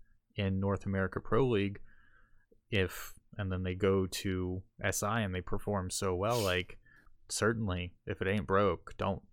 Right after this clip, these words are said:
don't touch it. Like, they've got a machine going right there. I mean, T S M stood toe-to-toe with Space Station Gaming,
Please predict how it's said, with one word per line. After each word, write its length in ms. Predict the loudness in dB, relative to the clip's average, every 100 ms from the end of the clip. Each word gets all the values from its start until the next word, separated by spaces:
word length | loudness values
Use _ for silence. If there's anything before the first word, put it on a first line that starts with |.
| _ -2
don't 180 | -2 0
touch 300 | -2 -2 -4
it. 120 | -4
Like, 240 | -4 -6 -4
they've 300 | 0 0 4
got 340 | 6 6 4
a 40 |
machine 600 | 2 0 0 0 0 0
going 320 | 2 2 2 0
right 180 | -2
there. 220 | 0 0 0
I 100 | -4
mean, 220 | -6 -4
T 120 | -2
S 160 | -2 0
M 200 | -2 -2
stood 360 | 0 0 0
toe-to-toe 540 | 0 0 0 0 0 0
with 140 | 0
Space 240 | -2 -2
Station 320 | -2 -2 -2 0
Gaming, 500 | 0 0 -2 -4